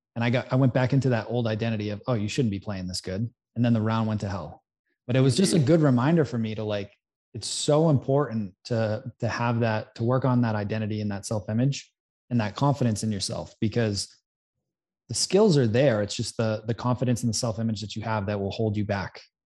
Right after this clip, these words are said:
Speaker 1: even if all the other pieces are in place, right? And it
Speaker 2: Mm-hmm.
Speaker 1: was just a really good reminder for me. So I just wanna throw that out there.
Speaker 2: Yeah. And, and what sometimes what people say, right? Like, I get that all the time. It's just,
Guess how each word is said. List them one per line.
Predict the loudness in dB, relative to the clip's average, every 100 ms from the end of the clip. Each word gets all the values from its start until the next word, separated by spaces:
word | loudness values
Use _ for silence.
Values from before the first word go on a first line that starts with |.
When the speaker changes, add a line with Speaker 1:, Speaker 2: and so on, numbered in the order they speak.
| _ 0
Speaker 1:
even | 2 4
if | 4
all | 4
the | 4
other | 2
pieces | 2 -2 -2 -4
are | -4
in |
place, | -6 -10 -12 -16 -20 _ -10
right? | -6
And | -4 -2
it |
Speaker 2:
Mm-hmm. | -2
Speaker 1:
was | -2 -2
just | -2
a | 0
really | 0 0 0
good | -2
reminder | -4 -6 -6 -8
for | -12
me. | -14 -14
So | -10 -8
I |
just | -2
wanna | -2 -2
throw | -2 -2
that | -2
out | -6
there. | -8 -12 -6
Speaker 2:
Yeah. | 0 0 0 -10 _ _
And, | 0 2 2
and | 0 0 -2 -4
what | -8
sometimes | -4 -2 0 0
what | -2
people | -4 -6 -8
say, | -6 -6 -6 -12 _ -8
right? | -6 -6 -8
Like, | -10 -2
I | 0
get | 2 2 0 -2
that | -4 -4
all | -8 -8
the | -8
time. | -6 -6 -6 -12 -10
It's | -6
just, | -6